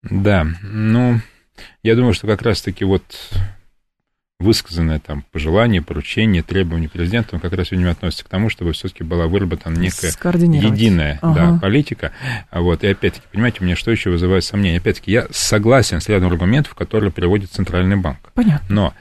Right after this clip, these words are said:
Speaker 1: а, у меня при этом вызывает сомнение, тоже как-то делился вот в этой студии, но если, э, он как бы так жестко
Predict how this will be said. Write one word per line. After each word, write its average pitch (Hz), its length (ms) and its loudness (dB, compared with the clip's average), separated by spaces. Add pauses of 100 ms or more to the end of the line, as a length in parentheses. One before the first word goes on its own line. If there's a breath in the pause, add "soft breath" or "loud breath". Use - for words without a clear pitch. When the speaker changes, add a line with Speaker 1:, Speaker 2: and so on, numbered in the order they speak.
(340 loud breath)
Speaker 1:
а, 87 300 2
у 85 40 2
меня 113 380 2
при 113 80 0
этом 107 160 0
вызывает 98 240 2
сомнение, 117 400 2
тоже 87 200 0
как-то 87 260 -4
делился 98 340 0
вот 82 120 -2
в - 40 -6
этой - 180 -2
студии, 143 340 0
но 92 180 4
если, 101 480 2 (360 loud breath)
э, 92 520 0
он 104 220 2
как 92 160 -2
бы 87 100 0
так - 320 -2
жестко 98 540 2